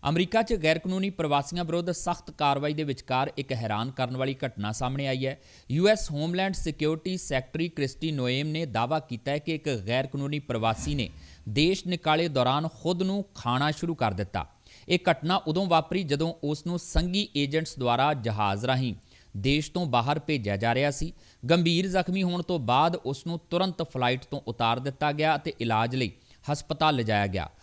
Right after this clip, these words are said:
ਆਟੋ ਕੈਨੀਬਲਿਜ਼ਮ, ਯਾਨੀ ਕਿ ਸਵੈ ਖਾਣ ਦੀ ਇਹ ਘਟਨਾ ਫਲੋਰੀਡਾ ਦੇ ਐਲੀਗੇਟਰ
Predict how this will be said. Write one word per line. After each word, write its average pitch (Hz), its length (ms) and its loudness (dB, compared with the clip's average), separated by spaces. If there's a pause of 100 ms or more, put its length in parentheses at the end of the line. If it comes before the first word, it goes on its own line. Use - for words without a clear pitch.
(260)
ਆਟੋ 214 680 4 (100)
ਕੈਨੀਬਲਿਜ਼ਮ, 175 760 2 (160)
ਯਾਨੀ 131 320 0 (100)
ਕਿ 175 140 2
ਸਵੈ 139 420 0 (100)
ਖਾਣ 139 300 -2
ਦੀ 151 240 -2
ਇਹ 143 80 2 (140)
ਘਟਨਾ 117 360 -2 (380)
ਫਲੋਰੀਡਾ 170 440 4
ਦੇ 190 160 2 (320)
ਐਲੀਗੇਟਰ 147 640 2